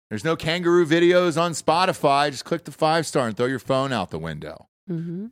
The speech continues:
Speaker 1: You don't need TikTok anymore, 'cause it took all the kangaroo content down. What else is on there?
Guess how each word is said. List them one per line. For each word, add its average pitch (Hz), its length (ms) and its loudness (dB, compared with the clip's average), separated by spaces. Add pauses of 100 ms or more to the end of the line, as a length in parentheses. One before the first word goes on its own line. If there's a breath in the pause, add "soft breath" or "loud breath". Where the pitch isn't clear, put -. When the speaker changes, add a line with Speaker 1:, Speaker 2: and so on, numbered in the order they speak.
(100)
Speaker 1:
You 196 60 -4
don't 151 180 0
need 156 180 -2
TikTok 160 540 -2
anymore, 101 480 -4
'cause 85 120 -20
it - 60 -20
took - 180 -12
all 123 100 -4
the 120 60 -8
kangaroo 127 400 -4
content 87 480 -6
down. 104 260 -4
What 147 160 0
else 156 240 -2
is 123 120 -6
on 147 220 0
there? 78 260 -12